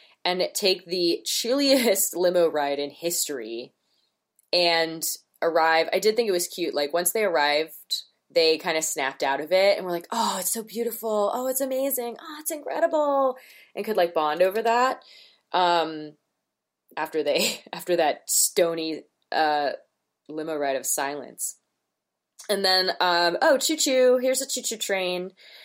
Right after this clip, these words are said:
Andi Dorfman had a train date with Derek doesn't wash his hands <laughs> on s-, her season. Um, I cannot recall if we've seen one since. But I love a,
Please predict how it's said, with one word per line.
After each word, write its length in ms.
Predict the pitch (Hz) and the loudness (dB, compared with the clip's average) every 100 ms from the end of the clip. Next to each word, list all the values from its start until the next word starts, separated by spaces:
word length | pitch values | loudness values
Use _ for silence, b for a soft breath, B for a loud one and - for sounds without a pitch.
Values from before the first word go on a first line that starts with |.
| B B B B B B _ - | B B B B B B _ -2
Andi 220 | 226 240 | 0 4
Dorfman 760 | 214 208 214 214 202 202 214 - | 6 4 4 0 2 -2 -6 -6
had 260 | 202 180 | 0 2
a 60 | 160 | 2
train 320 | - 160 160 | -2 -4 0
date 360 | 156 156 165 - | 2 2 0 0
with 440 | 170 156 151 - | 2 2 0 -4
Derek 320 | 160 156 160 - | 0 2 2 0
doesn't 260 | 170 165 | 0 0
wash 220 | 139 143 | 0 0
his 120 | 214 214 | -2 0
hands 520 | 214 226 254 - - 214 | 2 2 -2 -8 -8 -4
<laughs> 1040 | - 220 - 269 - 311 214 - _ - | 0 0 2 2 4 2 0 -4 _ -4
on 240 | 233 220 | 2 2
s-, 220 | 214 - - _ | 2 -2 -6 _
her 140 | 208 202 | 0 2
season. 520 | 233 226 247 262 269 B B B B B - | 2 2 0 0 -4 B B B B B -2
Um, 560 | 202 190 185 180 175 - _ _ _ _ 170 | 2 4 4 2 -2 -8 _ _ _ _ -4
I 100 | 185 | -4
cannot 520 | - 247 254 240 - | -6 -6 -2 0 0
recall 300 | 202 190 165 | 0 2 2
if 120 | 170 | 0
we've 140 | 160 156 | -4 -6
seen 220 | 156 151 | -6 -8
one 180 | 139 127 | -6 -4
since. 560 | 135 123 - - - _ b b - | -4 -6 -8 -8 -8 _ b b -4
But 100 | - | 2
I 120 | 302 | 4
love 220 | 220 233 | 4 4
a, 280 | 165 - | 2 0